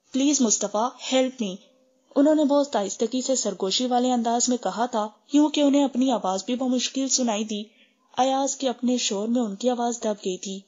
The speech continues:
वो शेवार पर मतवातर बरस रहा था। "भाभी," दूसरी तरफ शायद पहचान लिया गया।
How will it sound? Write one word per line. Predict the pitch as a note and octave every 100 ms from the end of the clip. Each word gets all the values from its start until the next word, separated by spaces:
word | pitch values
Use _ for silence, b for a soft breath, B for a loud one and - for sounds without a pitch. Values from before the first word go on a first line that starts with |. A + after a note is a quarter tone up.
| -
वो | C4+
शेवार | C#4+ B3 A#3+
पर | A#3+ C4
मतवातर | A3 F#3+ F#3 - A#3+
बरस | A#3+ A#3 A#3
रहा | A3+ G3+
था। | A3 G3+ - _ _ _ _ _ _ -
"भाभी," | G#3+ F3+ G#3+ C#4 - _ _ _ _ C4
दूसरी | C#4 D4+ D4
तरफ | C#4+ B3+ B3+
शायद | A#3 A3 A3+
पहचान | G#3 - G3 F#3
लिया | G3 F3+
गया। | F3 G3+ F3+